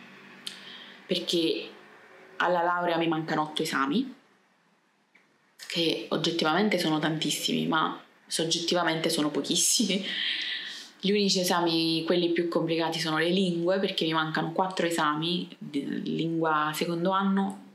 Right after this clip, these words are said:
due di lingua secondo anno, due di lingua terzo anno, e le lingue ovviamente devi studiarle sempre, perché ti dimen-, per fortuna,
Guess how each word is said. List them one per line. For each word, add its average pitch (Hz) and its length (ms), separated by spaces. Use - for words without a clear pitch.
due 185 280
di 185 80
lingua 165 260
secondo 160 320
anno, 165 200
due 160 140
di 160 120
lingua 156 220
terzo - 340
anno, 160 420
e - 140
le 175 80
lingue 185 340
ovviamente 160 1040
devi 156 680
studiarle 156 640
sempre, 151 640
perché 170 640
ti 156 100
dimen-, 151 320
per 185 140
fortuna, 233 580